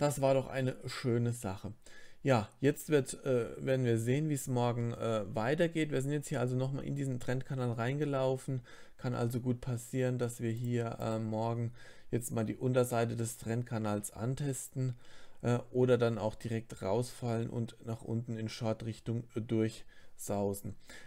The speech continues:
Alternatives Szenario wäre, dass wir hier an dieses Level nochmal ranlaufen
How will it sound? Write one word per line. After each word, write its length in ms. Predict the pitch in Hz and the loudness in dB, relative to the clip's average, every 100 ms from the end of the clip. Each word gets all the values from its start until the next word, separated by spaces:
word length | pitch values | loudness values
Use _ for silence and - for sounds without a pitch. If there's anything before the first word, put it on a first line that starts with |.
| - | 0
Alternatives 760 | 131 123 123 117 120 151 156 - | 4 6 6 2 0 0 0 -2
Szenario 720 | 147 135 127 123 123 117 117 | -2 0 2 2 2 0 2
wäre, 340 | 120 123 123 | 2 2 0
dass 300 | 120 110 - | 0 -2 -2
wir 100 | 117 | -2
hier 400 | 110 120 110 104 - - - - - - - | -2 0 0 0 -6 -14 -16 -16 -20 -18 -6
an 180 | 110 104 - | -4 -4 -4
dieses 520 | 107 113 139 170 165 | -4 0 -2 -2 -4
Level 260 | 151 143 143 | -2 -2 -2
nochmal 380 | 135 135 123 117 | -4 -2 -4 -2
ranlaufen 880 | 120 127 127 123 120 120 127 123 | -2 0 0 2 2 0 -4 -4